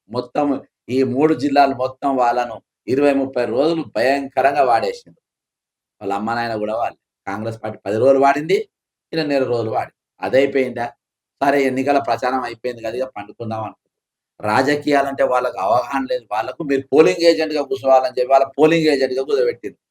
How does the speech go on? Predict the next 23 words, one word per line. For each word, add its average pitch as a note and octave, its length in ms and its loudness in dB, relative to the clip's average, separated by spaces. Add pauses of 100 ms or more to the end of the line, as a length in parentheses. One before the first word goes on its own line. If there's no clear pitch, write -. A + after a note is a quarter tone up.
(220)
ఎవరిని? D3+ 840 0 (240)
ఈ C#3+ 120 2
నిరుద్యోగులను D3+ 840 2
మేము D3+ 200 -10
నౌకరు C#3+ 340 2
కోసం D3 360 -4
వస్తామా, C3+ 520 -2 (260)
చేస్తే, C#3 320 0
ఆ, B2+ 140 2 (540)
హైదరాబాద్కి C#3 500 0
వస్తాం, C3 220 -6
మేము A#2+ 220 -4
చదువుకుంటామని B2+ 580 -6
ఉండాలని B2 540 -2
చెప్పి A#2+ 200 -6
వచ్చిన A2 200 -10
వాళ్ళతోని A2+ 560 -8 (500)
ఎలక్షన్, A2+ 460 -6 (240)
ఏది, A#2+ 260 2
పోలింగ్ C3+ 420 2
ఏజెంట్ A#2 280 -8
డ్యూటీ G#2 200 -10
చేయించారు. C3+ 420 -4